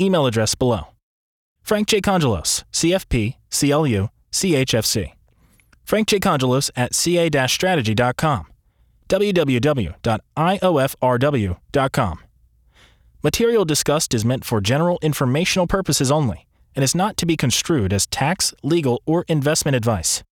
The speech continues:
Although the information has been gathered from sources believed to be reliable,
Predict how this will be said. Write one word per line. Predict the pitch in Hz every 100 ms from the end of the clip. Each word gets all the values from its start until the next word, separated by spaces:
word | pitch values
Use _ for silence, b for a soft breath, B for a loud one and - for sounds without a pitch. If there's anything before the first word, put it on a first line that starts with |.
| _ _ _ _ _ _ -
Although | 131 185
the | 220
information | 214 180 151 143 147
has | - 147 -
been | 170
gathered | 135 120 117
from | - 101
sources | - 165 151 135
believed | - 120 165 202
to | 180
be | 180
reliable, | 151 139 151 92 82